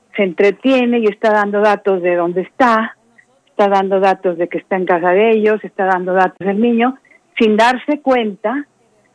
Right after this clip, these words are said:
que le está regalando todo eso a gente que puede hacerles daño.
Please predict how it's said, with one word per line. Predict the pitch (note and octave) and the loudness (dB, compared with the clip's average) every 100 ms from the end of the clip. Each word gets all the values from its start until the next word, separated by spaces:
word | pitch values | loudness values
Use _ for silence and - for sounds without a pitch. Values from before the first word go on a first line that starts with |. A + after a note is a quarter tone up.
| _ | _
que | G3 | -6
le | F#3+ | -6
está | F#3 A#3 | 0 2
regalando | B3 C4 B3+ B3 B3 A#3 A#3+ - _ _ _ _ _ _ _ | 2 2 0 0 0 -2 -4 -6 _ _ _ _ _ _ _
todo | B3+ B3 C4+ | -2 2 2
eso | C4+ A#3+ - A#3+ | 2 0 -4 -8
a | G#3+ | -8
gente | - A3 G3+ A3 | -8 -10 -4 -2
que | G#3+ | -2
puede | - F#3+ F#3 | -2 -2 -2
hacerles | F3 F#3 F3+ E3 | -2 -2 -2 0
daño. | E3+ D#3 | 0 0